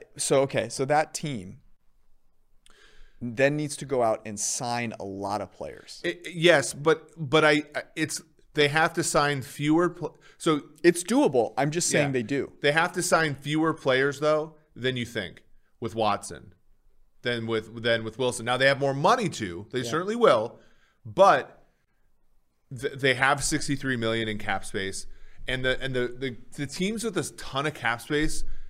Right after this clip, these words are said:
Speaker 2: this year are way, at such a higher advantage
Speaker 1: Oh
Speaker 2: than
Speaker 1: my
Speaker 2: teams
Speaker 1: God.
Speaker 2: with tons of cap space previous
Speaker 1: Dude,
Speaker 2: years
Speaker 1: it's
Speaker 2: because it's relative to everybody else.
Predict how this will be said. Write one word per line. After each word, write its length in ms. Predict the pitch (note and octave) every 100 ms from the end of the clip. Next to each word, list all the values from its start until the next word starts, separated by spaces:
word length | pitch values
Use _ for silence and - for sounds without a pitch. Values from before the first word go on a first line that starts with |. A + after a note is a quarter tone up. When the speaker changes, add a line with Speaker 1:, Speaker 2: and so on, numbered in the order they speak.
| -
Speaker 2:
this 360 | A2+ B2+ C#3 -
year 320 | D#3+ E3+ E3+ C3
are 140 | C3
way, 300 | A2+ A#2+ D3 C#3
at 320 | C#3 - -
such 220 | - F3
a 100 | E3
higher 520 | A#2 - C#3+ C#3 D3 C#3+
advantage 640 | G#2+ A2+ A#2 C#3+ C#3 -
Speaker 1:
Oh 80 | G#2 A2
Speaker 2:
than 100 | B2
Speaker 1:
my 20 |
Speaker 2:
teams 160 | D#3 C#3
Speaker 1:
God. 60 |
Speaker 2:
with 120 | D3+
tons 180 | D3+ C#3+
of 80 | C#3
cap 200 | C#3 C3
space 240 | D3 B2+
previous 360 | - C#3 C#3 C#3+
Speaker 1:
Dude, 100 | B2
Speaker 2:
years 120 | A2
Speaker 1:
it's 140 | A#2 C#3
Speaker 2:
because 140 | C#3
it's 140 | B2 -
relative 420 | C#3+ D#3 D#3 C#3+
to 60 | B2+
everybody 320 | B2+ A#2+ A#2
else. 180 | A#2+